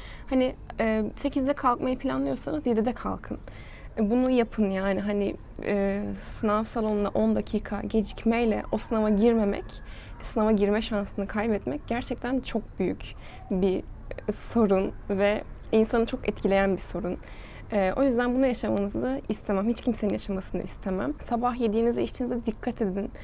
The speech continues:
Ee, sizi yoracak, midenizi yoracak, işte ne bileyim uykunuzu getirecek şeyler tüketmeyin.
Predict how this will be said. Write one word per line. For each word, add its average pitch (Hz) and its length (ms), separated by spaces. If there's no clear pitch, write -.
Ee, 196 440
sizi 214 460
yoracak, 202 420
midenizi 202 480
yoracak, 196 500
işte - 380
ne 208 120
bileyim 196 260
uykunuzu 202 460
getirecek 202 420
şeyler 220 360
tüketmeyin. 202 640